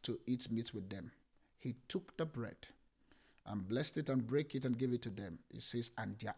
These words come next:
eyes were opened." Where is the place you're finding limitations?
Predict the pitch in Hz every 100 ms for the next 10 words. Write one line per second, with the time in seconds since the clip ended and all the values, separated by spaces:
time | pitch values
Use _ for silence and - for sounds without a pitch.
0 | - 131 131 131 120 120 110 - - _
1 | _ - 117 - - - - - _ -
2 | - - - - - - - - - 101
3 | 196 233 151 147 143 123 117 123 123 113
4 | 104 - 101 - - -